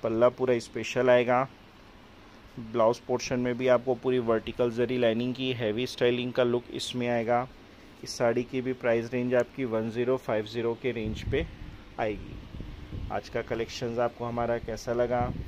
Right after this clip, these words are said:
नीचे comment box पे reply ज़रूर करें।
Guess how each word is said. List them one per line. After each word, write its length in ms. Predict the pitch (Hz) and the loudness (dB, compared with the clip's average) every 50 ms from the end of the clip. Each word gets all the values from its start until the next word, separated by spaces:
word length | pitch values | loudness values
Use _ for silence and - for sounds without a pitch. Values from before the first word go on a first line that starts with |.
| - - | -10 -10
नीचे 240 | - 107 - - 117 | -10 -8 -6 -6 -6
comment 380 | 107 - 104 107 110 117 117 110 | -6 -6 -6 -6 -4 -4 -2 -2
box 220 | 117 117 113 - | -2 -2 -2 -4
पे 140 | - - 120 | -8 -6 -6
reply 380 | 117 120 120 113 117 113 113 110 | -4 -4 -2 0 2 2 2 2
ज़रूर 360 | 107 110 110 107 113 110 - - | 0 0 0 0 0 -2 -2 -2
करें। 320 | 127 117 123 120 120 | -2 0 0 0 -2